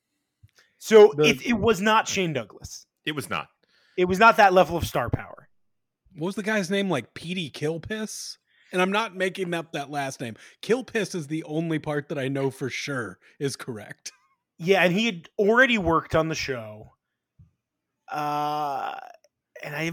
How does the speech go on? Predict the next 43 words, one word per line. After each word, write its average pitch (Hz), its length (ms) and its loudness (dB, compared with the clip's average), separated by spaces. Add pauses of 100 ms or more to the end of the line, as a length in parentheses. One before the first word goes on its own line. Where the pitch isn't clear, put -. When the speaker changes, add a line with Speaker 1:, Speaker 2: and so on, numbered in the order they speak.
Speaker 1:
really 208 320 -6
very 165 300 0
li-, 175 180 -4
it 170 40 0
was 165 120 -2
very 220 400 6
anticlimactic 165 920 0
for 151 120 -4
us. 131 180 -8 (520)
The - 100 -2
fans 339 640 2
seemed 269 420 -4
to 190 280 4 (260)
want 160 420 -4
him 226 200 -6
to 185 60 0
be 165 160 -10
part 190 360 0
of 156 60 -4
the 123 80 -8
match 202 420 -6
when 135 80 -12
he 117 80 -14
came 123 220 -14
out. 107 320 -16 (440)
Speaker 3:
People 214 280 -4
really 170 240 0
liked 127 280 -2
Hillbilly 104 400 -4
Jim 92 260 -4
back 76 200 -4
in 87 60 -14
the 80 80 -10
day, 73 160 -8
too. 69 320 -14
So, 76 280 -8
I - 40 -18
mean, 85 140 -10
let's 92 240 -8
not, 73 200 -8 (300)
you 101 80 -14
know. 64 120 -16
Speaker 1:
Yeah. 175 280 -6